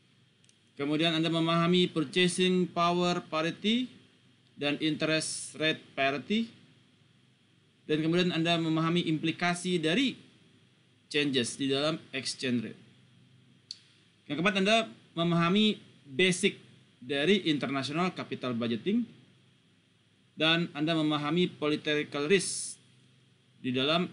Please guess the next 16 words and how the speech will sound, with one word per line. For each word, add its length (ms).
international 720
business 480
investing. 480
Kita 180
mulai, 400
nanti 240
akan 220
dari, 240
kita 160
mulai 160
dari 140
terminologi, 720
bagaimana 480
foreign 240
exchange 260
market, 460